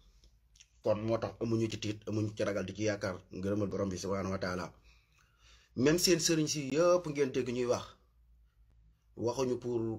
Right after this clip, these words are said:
danoo réew, waxuñu tamit pour jaay fit, waxuñu pour jaay daraja. Yàlla xam na ni ci cadre yi may waxee ci seen sëriñ si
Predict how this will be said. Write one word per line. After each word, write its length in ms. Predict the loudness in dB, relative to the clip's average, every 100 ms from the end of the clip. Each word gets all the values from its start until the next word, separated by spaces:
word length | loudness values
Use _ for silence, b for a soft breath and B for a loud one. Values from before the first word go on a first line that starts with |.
| -6
danoo 300 | -2 0 2
réew, 220 | 4 2 0 -6 -20 -20 -20 -20 -20 -20 _ _ -20 _ -20 -20 _
waxuñu 380 | 0 2 2 0
tamit 260 | 2 0 0
pour 120 | -4 4
jaay 220 | 4 4
fit, 260 | -2 -8 -10 _ _ _ _ _ _ -8
waxuñu 340 | -6 -4 -4
pour 160 | -4 -4 2
jaay 220 | 2 2 2
daraja. 320 | 0 0 -2 -8 _ _ _ _ _ _ _ b b b b _ _ _ _ -6
Yàlla 340 | 2 4 4
xam 180 | 4 2
na 80 | 0
ni 120 | 0
ci 140 | -2 -4 -4 -10 -4
cadre 320 | 4 6 6 2
yi 80 |
may 120 | 0 0
waxee 220 | 0 -4
ci 80 | -4
seen 180 | -4
sëriñ 240 | -4 -4
si 100 | -4